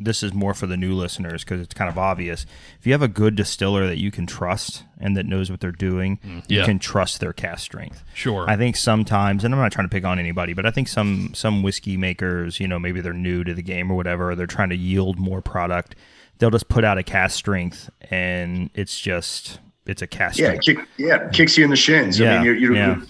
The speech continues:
Speaker 3: it's not, it's not, you know, it's not supposed to hurt you. You know,
Speaker 1: Right. It's,
Speaker 3: you're
Speaker 1: it's supposed to be
Speaker 3: supposed to enjoy
Speaker 1: perfect.
Speaker 3: it. You know?
Speaker 1: Sure,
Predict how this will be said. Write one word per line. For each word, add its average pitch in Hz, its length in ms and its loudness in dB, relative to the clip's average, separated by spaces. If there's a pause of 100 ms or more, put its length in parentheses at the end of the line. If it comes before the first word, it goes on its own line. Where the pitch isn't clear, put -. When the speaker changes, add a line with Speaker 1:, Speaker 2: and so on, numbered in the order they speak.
(120)
Speaker 3:
it's - 140 -2
not, 156 220 6
it's 135 180 6
not, 127 220 6
you 127 80 6
know, 120 80 4
it's 107 120 0
not 156 140 6
supposed 143 360 4
to 110 60 6
hurt 135 280 6
you. 90 180 -4 (300)
You 107 80 2
know, 120 120 8
Speaker 1:
Right. 107 280 4
It's, - 220 -12
Speaker 3:
you're 117 80 0
Speaker 1:
it's 120 100 2
supposed 143 180 8
to 120 40 4
be - 20 4
Speaker 3:
supposed 135 240 6
to 127 40 8
enjoy 135 180 10
Speaker 1:
perfect. - 180 -2
Speaker 3:
it. 110 40 2
You - 40 4
know? 117 80 6
Speaker 1:
Sure, 113 260 2